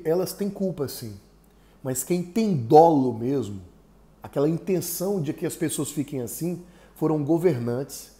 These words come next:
que passaram por esse país, pelos estados, por municípios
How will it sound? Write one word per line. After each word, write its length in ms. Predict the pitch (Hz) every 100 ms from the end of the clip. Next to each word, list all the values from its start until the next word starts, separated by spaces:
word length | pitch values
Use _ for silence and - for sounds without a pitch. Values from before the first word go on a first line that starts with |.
| - -
que 120 | 180
passaram 500 | - 175 - 190 196
por 180 | 175 180
esse 220 | 170 -
país, 680 | - 143 104 113 - - - - -
pelos 260 | 175 185 165
estados, 520 | 175 - 123 127 131
por 160 | 185
municípios 960 | 165 170 139 - - 160 - 107 -